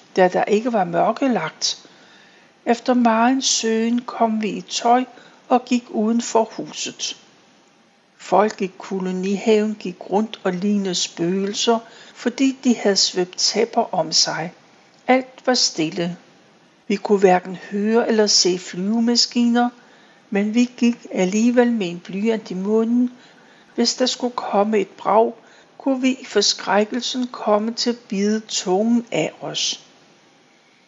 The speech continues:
Vi besluttede, at vi ville gå hjem til vores lejlighed,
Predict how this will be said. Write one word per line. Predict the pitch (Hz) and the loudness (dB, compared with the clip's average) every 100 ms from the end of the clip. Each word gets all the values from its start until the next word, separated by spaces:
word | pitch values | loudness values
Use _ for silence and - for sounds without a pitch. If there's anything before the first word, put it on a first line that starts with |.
| _ | _
Vi | - | -8
besluttede, | 123 - - 214 196 214 233 240 233 - - - - | -6 -6 -6 -4 -4 0 2 2 0 -6 -20 -14 -2
at | 180 | -2
vi | 185 185 | 0 -4
ville | 196 185 170 | -2 -2 -2
gå | - 165 | -2 -4
hjem | 170 202 - | 2 2 2
til | - - 190 170 | -2 -2 0 0
vores | 151 170 - - | -2 2 0 0
lejlighed, | 143 160 180 208 214 240 | -6 -4 -4 -2 0 0